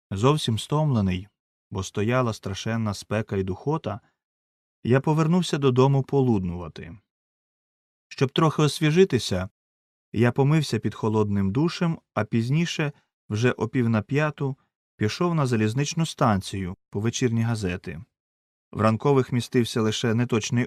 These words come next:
опис загибелі Стента, Гендерсона, Оджелві та інших. Але гарматні вибухи. Мені сказали, що то обстрілюють сосновий ліс, куди впав другий циліндр. Наміри були розбити його, не давши відкритися.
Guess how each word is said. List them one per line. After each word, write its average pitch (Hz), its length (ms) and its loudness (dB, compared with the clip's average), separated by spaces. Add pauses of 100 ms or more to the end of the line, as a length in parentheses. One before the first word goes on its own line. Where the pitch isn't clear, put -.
опис 113 420 -2
загибелі 107 580 2
Стента, 147 520 -2
Гендерсона, 110 800 -2 (300)
Оджелві 101 540 0
та 101 120 -10
інших. - 580 -12 (520)
Але 180 180 4
гарматні 135 560 4
вибухи. 98 560 0 (960)
Мені 107 240 2
сказали, 120 440 2
що 110 180 -2
то - 120 -2
обстрілюють 113 800 0
сосновий 120 600 0
ліс, 110 340 0 (300)
куди 107 240 2
впав 104 300 2
другий 107 340 2
циліндр. 95 640 0 (1080)
Наміри 131 520 6
були 131 320 4
розбити 131 580 2
його, 139 300 2
не 131 140 2
давши 120 420 0
відкритися. 110 800 -4